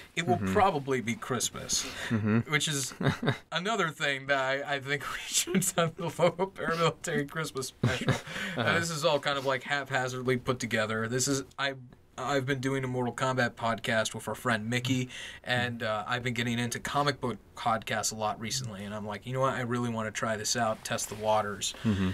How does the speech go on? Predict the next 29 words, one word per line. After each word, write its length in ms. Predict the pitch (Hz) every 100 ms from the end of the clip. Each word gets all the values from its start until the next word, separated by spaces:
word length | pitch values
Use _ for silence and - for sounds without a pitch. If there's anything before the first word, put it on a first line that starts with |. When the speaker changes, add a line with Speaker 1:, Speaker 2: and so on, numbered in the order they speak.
| -
Speaker 1:
So 280 | - 127 113
maybe 360 | 123 135 143 135
next 360 | 127 120 -
holiday 380 | 123 117 117 107
season 560 | 98 110 110 110 120 117
we'll 160 | 117
cover, 440 | 104 117 110 113 107
uh, 220 | 104 101 - - - - - -
if, 240 | 127 123
uh, 160 | 123 107
we 160 | 107 117
can 160 | 113
get 140 | 113 107
together 320 | 104 110 104
through 180 | 95 104
Skype 460 | - - 113 107 110
or 80 |
something, 540 | 104 107 101 107 101 101 123
we 120 | 117
could 160 | 120
do 180 | 107 110
the 80 | 104
Lobo 340 | 104 107 107 104
paramilitary 840 | - 110 110 107 104 - 107 98
Christmas 380 | - 107 - 101
special 640 | - 110 107 - 104 - -
and 260 | 107 113
the, 200 | 110 110
uh, 160 | 101